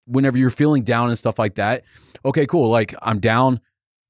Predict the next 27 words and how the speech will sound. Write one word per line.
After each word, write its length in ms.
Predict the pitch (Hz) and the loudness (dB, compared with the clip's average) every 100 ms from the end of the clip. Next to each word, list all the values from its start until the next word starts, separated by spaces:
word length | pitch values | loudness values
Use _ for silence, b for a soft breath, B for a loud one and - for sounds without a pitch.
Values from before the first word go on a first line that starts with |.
| _ _ _ _ _ _ _ - | _ _ _ _ _ _ _ -6
This 220 | 120 127 | -2 0
is 100 | 120 | 0
going 220 | 135 139 | 0 0
to 60 | 123 | -2
pass." 340 | - 156 98 | -2 -2 -2
And 80 | 120 | -6
it's 100 | 113 | -4
realizing 340 | 131 151 123 127 | -2 -2 -2 0
that 80 | |
as 100 | 120 | 0
well. 80 | 123 | 0
This 140 | 113 117 | -2 -2
is 60 | |
going 200 | 135 135 | -2 -2
to 80 | 131 | -2
pass. 380 | - 120 151 - b b | -4 0 0 -2 b b
And 120 | 117 | -4
then 60 | 123 | -2
in 100 | 120 | 0
the 100 | 117 | -2
future, 440 | - 131 139 151 | -2 -4 -2 -4
it's 160 | 135 117 | -6 -6
going 220 | 120 120 | -6 -6
to 80 | 113 | -4
be 80 | 104 | -6
better 320 | 95 139 104 | -2 -2 -2
because 400 | 92 101 107 98 | -4 -2 -2 -2